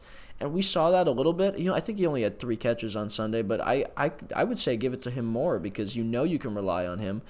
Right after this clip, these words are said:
And he, it's not like he's not getting open because he is. He looks good to me, Griff. You always bring up that you don't think he looks as, you, he looks slow or whatever. I think he looks like a reliable target for Aaron. And I'm excited about what he's gonna continue to do in this offense because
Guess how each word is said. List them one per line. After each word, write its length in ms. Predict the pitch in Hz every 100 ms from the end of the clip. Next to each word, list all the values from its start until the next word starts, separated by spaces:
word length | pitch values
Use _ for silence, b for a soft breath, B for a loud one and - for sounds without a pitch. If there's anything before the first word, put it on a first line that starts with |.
| B B B
And 100 | -
he, 100 | 131 110
it's 200 | 135 -
not 140 | 156
like 100 | 185
he's 160 | 170 117
not 220 | 110 104
getting 220 | 92 82
open 300 | 131 185 98
because 260 | 92 107 98
he 160 | 104
is. 280 | 151 104 - - B B B
He 60 | 190
looks 260 | 233 302
good 220 | - 180 147
to 80 |
me, 160 | 127 131
Griff. 320 | 101 95 92
You 80 | 165
always 220 | 226 202
bring 220 | 139 139 139
up 160 | 135
that 80 | 110
you 120 | 90
don't 180 | 113 117
think 180 | 127 113
he 80 | 107
looks 260 | 113 117
as, 240 | 95 78 -
you, 300 | 87 80 113
he 120 | 104
looks 220 | 95 87 -
slow 260 | 101 110
or 100 | 135 127
whatever. 340 | 131 127 123
I 120 | 123
think 240 | 156 196 185
he 100 | 120
looks 420 | 117 110 - - B B B B B
like 440 | - 123 113 - - - -
a 80 | -
reliable 580 | 117 107 107 113 117 -
target 420 | - 113 107 98
for 160 | - 82
Aaron. 420 | 95 95 98 98 b b b b
And 320 | 104 101 95 -
I'm 220 | 101 107
excited 460 | 101 - 117 117
about 240 | 98 95 92
what 160 | 104
he's 160 | 107 104
gonna 180 | 101 92
continue 400 | 107 98 104 95
to 80 | 82
do 180 | 95 92
in 80 |
this 160 | 90 -
offense 380 | 92 90 98 98
because 380 | - 110 98